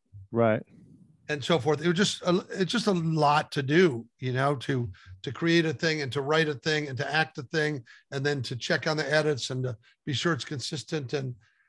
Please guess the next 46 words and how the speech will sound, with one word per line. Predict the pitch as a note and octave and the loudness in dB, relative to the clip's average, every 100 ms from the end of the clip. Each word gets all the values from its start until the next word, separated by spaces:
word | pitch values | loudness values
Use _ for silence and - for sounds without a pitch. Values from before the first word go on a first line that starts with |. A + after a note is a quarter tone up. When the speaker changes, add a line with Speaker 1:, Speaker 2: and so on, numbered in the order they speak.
| _ | _
Speaker 2:
I | F3 F#3 | 2 6
mean, | G3 | 8
I, | G#3+ A3+ | 8 6
I | G#3 A3+ | 6 6
admire | E3 F3 F#3+ F3 | 6 6 6 6
him | E3 D3 | 6 2
for | A#2 D#3 D3+ C#3 - _ _ - | 2 2 4 2 -4 _ _ -4
getting | F3 E3+ | 2 4
out | E3 D#3+ | 6 4
at | D#3 | 2
the | |
top | B2+ D#3 D3 | 0 0 0
of | D3 | -2
his | D3 | -6
game. | B2+ E3 D#3+ F3 D#3 | -2 0 2 2 0
And | C3+ | -2
even | D3+ D3+ D3 C#3+ | -4 -4 -4 0
though | D3+ D3+ | 0 2
N | D3+ | 0
B | D3+ | 0
C | - D3+ | 0 0
was | C#3 | -2
throwing | - D3+ D3 | 0 0 2
more | D3 C#3+ | 0 0
money | D3+ D#3+ | 2 2
his | D#3 C3+ | 0 -2
way | D3 D3 D3 | 0 2 2
and | C3 A#2 _ _ - | -2 -6 _ _ -4
so | D#3+ C#3 | 0 2
forth, | D3+ D3 D3 | 2 2 2
it | D3+ | -2
was, | D3 B2+ | -2 2
like, | D3 C#3+ | 2 4
of | C#3+ | 2
his | C#3+ B2 | 2 0
time. | - C#3+ D3+ F3 | -2 0 0 0
And, | D#3 C3 B2+ A2+ _ _ _ _ _ _ _ - | -2 -2 -4 -8 _ _ _ _ _ _ _ -4
you | C3+ | 0
know, | C3+ | 0
he | B2+ D3+ | 2 2
hasn't, | D#3 D3 D3 C#3+ _ - | 2 2 -2 -6 _ -8
um, | C3 C3 C3 B2+ B2 C#3 | -6 -4 -4 -6 -4 0
had | D3 | 2
any | D3 C#3 | 2 0
problem | D#3 D#3 D3 D3 | 2 2 2 -2
with | C3+ A#2+ | 0 -4